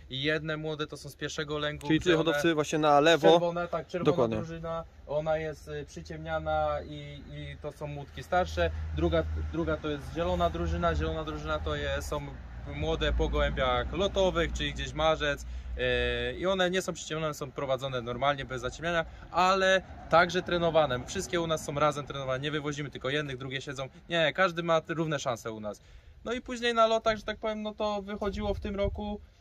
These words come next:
Speaker 1: że te nieprzyciemnione nie odstawały. Jak siadały razem grupami młode, mieliśmy trzy loty, gdzie, gdzie mieliśmy czołówkę na oddział po dziesięć pierwszych. E, to jak tak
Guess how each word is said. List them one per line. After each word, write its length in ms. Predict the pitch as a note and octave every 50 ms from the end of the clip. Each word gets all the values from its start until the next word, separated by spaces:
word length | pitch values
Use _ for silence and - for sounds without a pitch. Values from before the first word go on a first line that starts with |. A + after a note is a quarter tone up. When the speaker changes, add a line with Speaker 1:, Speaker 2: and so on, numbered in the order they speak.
| - - - - - - -
Speaker 1:
że 460 | - D3+ E3 F#3+ F#3+ F#3 F#3+ F#3+ F#3+ -
te 300 | - G3+ G3 G3 G3 F#3+
nieprzyciemnione 600 | F#3 G3 G3+ G3+ - G3+ F3+ G#3 G3+ G3 G3 G3
nie 100 | G3 G3+
odstawały. 640 | G3 F#3+ - - G#3 F#3 F#3 F3 D#3 C3 A#2+ A#2+ B2 B2 -
Jak 120 | F3 E3 -
siadały 420 | - F#3 F3 F#3 F3+ F3+ F3+ F3+
razem 300 | F3 F3+ F3 E3+ F3 F3
grupami 400 | E3+ F3 F3 - F#3 F3+ F3+ F3+
młode, 300 | F3+ F3+ F3+ F3+ F3 F3
mieliśmy 680 | F3 F3 E3+ F3+ E3+ D#3+ F3 E3+ E3 E3+ E3 D#3+ D#3+ D3+
trzy 180 | - - - F3
loty, 280 | F3 F3+ F3 - F3
gdzie, 380 | E3 D#3+ D3+ E3+ E3+ E3 E3 D#3+
gdzie 180 | D#3 C#3+ D#3+ D#3+
mieliśmy 380 | D3+ E3 E3+ D#3+ D#3+ E3 D#3+
czołówkę 380 | D3+ - F3+ E3+ E3+ - - E3
na 120 | D#3+ D#3+
oddział 220 | D#3+ E3+ E3 E3+ E3
po 140 | - D#3+ D3+
dziesięć 320 | D3+ E3+ D#3+ - D#3+ -
pierwszych. 420 | - E3+ E3 E3 - - G3 G3+ F#3+ - - - - - - -
E, 280 | C#3 C#3 C#3 C#3 C#3+ D3 D3 D3 D3+ D3+ D#3 D#3+ D3+ C3+ E3+ E3+ -
to 120 | F#3 F#3 F3+
jak 160 | F3 F3+ F3 E3 - -
tak 120 | F#3 E3